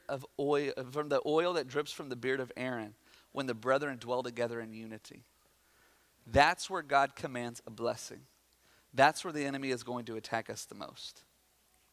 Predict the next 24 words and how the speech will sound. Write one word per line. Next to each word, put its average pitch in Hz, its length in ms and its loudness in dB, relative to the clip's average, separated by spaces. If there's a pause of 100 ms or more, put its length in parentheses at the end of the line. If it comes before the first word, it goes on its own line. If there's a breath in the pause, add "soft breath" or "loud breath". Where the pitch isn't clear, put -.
(300 soft breath)
is 135 140 -4
at 131 100 8
our 123 100 -2
covenantal 143 880 -6
relationship. 110 800 -6 (560 soft breath)
So 170 200 0
God 151 340 8
said, 143 440 6
first 160 280 0
things 147 240 0
first, - 420 -4 (260 soft breath)
live 131 400 6
different. - 640 -6 (840 soft breath)
Be 208 200 6
distinguishable. 156 960 0 (480 soft breath)
Don't 226 320 8
cloak 233 500 6
yourself 214 840 8 (300 loud breath)
in 220 160 4
the 190 100 10
ways 202 400 6
of 208 140 6
the 202 100 6
world 202 460 8